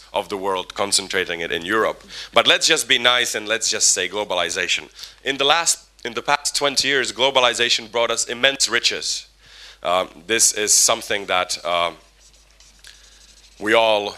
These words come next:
think of. Then there is a vert-, uh, then there is a vertical source of growth, and that,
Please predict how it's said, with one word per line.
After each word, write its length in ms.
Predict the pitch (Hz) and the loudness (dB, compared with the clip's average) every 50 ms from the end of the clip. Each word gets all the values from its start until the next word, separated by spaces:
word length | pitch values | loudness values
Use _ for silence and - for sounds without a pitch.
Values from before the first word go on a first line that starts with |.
| - - _ _ _ _ | -16 -20 _ _ _ _
think 320 | - - 143 135 131 - | -2 0 0 0 2 0
of. 320 | 101 80 67 - - - - _ _ _ | -2 -4 -4 -6 -10 -16 -20 _ _ _
Then 180 | - 117 143 175 | -2 -2 2 2
there 120 | 175 175 | 4 4
is 140 | 175 160 135 | 4 2 2
a 40 | 143 | 0
vert-, 380 | 131 120 139 143 160 160 - - | 0 0 2 2 2 0 0 0
uh, 220 | 123 120 113 117 | 2 2 2 2
then 180 | 107 120 139 143 | 0 -2 -2 0
there 140 | 143 139 | 2 2
is 120 | 143 131 123 | 2 2 0
a 60 | 123 | -2
vertical 760 | 110 113 135 156 170 - 135 110 - 101 90 87 90 92 87 - _ _ _ - _ _ _ _ _ _ _ _ _ _ _ _ _ _ _ _ _ _ _ _ _ _ _ _ - - _ _ _ _ _ _ _ _ _ _ - _ _ | -2 0 0 2 2 0 -2 -4 -4 -6 -4 -4 -6 -6 -10 -16 _ _ _ -20 _ _ _ _ _ _ _ _ _ _ _ _ _ _ _ _ _ _ _ _ _ _ _ _ -20 -20 _ _ _ _ _ _ _ _ _ _ -20 _ _
source 420 | - - - - 131 117 117 - 123 | 2 2 2 4 4 2 2 2 2
of 140 | 107 95 | 0 -4
growth, 420 | 92 101 101 101 113 147 147 - - - | -6 -4 -2 -2 -2 -2 -4 -6 -4 -4
and 160 | 117 117 117 | -4 0 2
that, 240 | 127 127 131 - | 2 2 2 -2